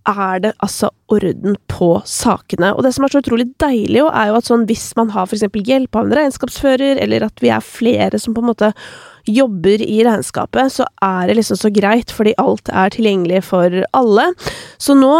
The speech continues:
eh, driver jeg da og lener meg tilbake mens, eh, <laughs> de andre ferdigstiller og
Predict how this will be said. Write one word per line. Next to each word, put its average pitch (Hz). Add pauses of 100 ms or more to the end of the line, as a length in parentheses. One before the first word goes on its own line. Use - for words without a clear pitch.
(120)
eh, 254
driver 226
jeg 226
da 220
og 254
lener 214
meg 180
tilbake 226
mens, 214 (100)
eh, 202 (160)
<laughs> 214
de 220
andre 220 (400)
ferdigstiller 185 (100)
og 180